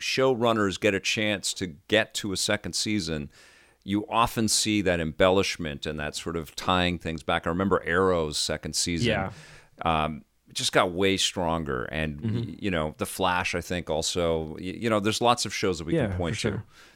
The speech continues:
Speaker 1: Do you, do you think Halo can do that, or is it too far gone? And, and I, I've only seen the first episode, and so my question really is, like, uh,
Speaker 2: Yeah, I won't
Speaker 1: are
Speaker 2: spoil
Speaker 1: you go-,
Speaker 2: anything.
Speaker 1: are you gonna stay with it, or <laughs> have you given up?
Speaker 2: So,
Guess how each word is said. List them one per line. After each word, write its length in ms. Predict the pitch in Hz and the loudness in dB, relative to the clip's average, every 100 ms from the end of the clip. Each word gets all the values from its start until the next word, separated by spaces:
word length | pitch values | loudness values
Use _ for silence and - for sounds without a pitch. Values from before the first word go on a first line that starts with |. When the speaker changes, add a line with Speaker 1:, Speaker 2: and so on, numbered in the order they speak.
| - | -4
Speaker 1:
Do 100 | 117 | 0
you, 80 | 113 | 0
do 180 | - 117 | 0 0
you 100 | 117 | 4
think 240 | 135 135 | 4 2
Halo 340 | 131 131 131 | 4 6 6
can 180 | 120 113 | 4 0
do 160 | 107 131 | 2 4
that, 220 | 151 165 | 4 4
or 100 | 117 | 6
is 100 | 98 | 4
it 100 | 80 | 2
too 180 | - 95 | -4 -6
far 240 | - 90 78 | -2 -2 0
gone? 300 | 76 65 67 _ _ - | -2 -6 -10 _ _ -2
And, 160 | 120 120 | 2 2
and 220 | - 123 110 | 4 4 6
I, 160 | 120 - - | 4 2 2
I've 140 | 123 | 4
only 160 | 147 143 | 6 4
seen 160 | 156 | 4
the 60 | 135 | 4
first 240 | 135 - | 4 4
episode, 560 | 139 - - 92 87 92 - - - | 4 2 4 4 4 0 -18 -20 -8
and 120 | - | -2
so 120 | - 110 | 2 4
my 160 | 104 | 2
question 640 | 101 - 139 139 - 101 | 2 2 4 4 2 2
really 300 | 92 95 95 90 | 2 2 4 4
is, 280 | 90 82 | 2 0
like, 300 | - 90 - _ _ | 0 -2 -4 _ _
uh, 80 | 95 - _ | -4 -4 _
Speaker 2:
Yeah, 200 | 123 117 | -2 0
I 20 | 110 | 0
won't 240 | 110 147 110 | -2 0 6
Speaker 1:
are 100 | 117 | 6
Speaker 2:
spoil 80 | |
Speaker 1:
you 140 | 120 143 | 8 6
go-, 80 | 147 | 4
Speaker 2:
anything. 180 | 101 101 _ | 0 -10 _
Speaker 1:
are 100 | 110 | 4
you 160 | 113 135 | 4 4
gonna 200 | 147 135 | 4 6
stay 420 | - - 135 147 | 4 6 6 6
with 240 | 143 160 196 | 6 2 0
it, 160 | 202 | -2
or 300 | - 117 110 | 2 6 6
<laughs> 160 | 120 - | 4 0
have 140 | 113 | -4
you 120 | 127 110 | 0 4
given 300 | 131 113 107 | 4 4 2
up? 340 | 123 95 _ _ _ _ - _ _ _ _ _ - | 2 0 _ _ _ _ -20 _ _ _ _ _ -6
Speaker 2:
So, 480 | - 156 151 143 | 2 4 6 4